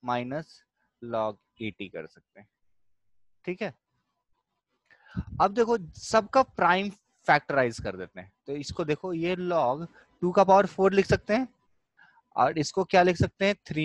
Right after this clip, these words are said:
into five। अब plus five, ये again आप क्या लिख सकते हैं, log five square लिख सकते हैं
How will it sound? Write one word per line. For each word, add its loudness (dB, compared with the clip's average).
into 0
five। 2
अब 0
plus 2
five, 4
ये 4
again 4
आप 4
क्या 4
लिख 2
सकते -2
हैं, 2
log 2
five 4
square 4
लिख -2
सकते -4
हैं -2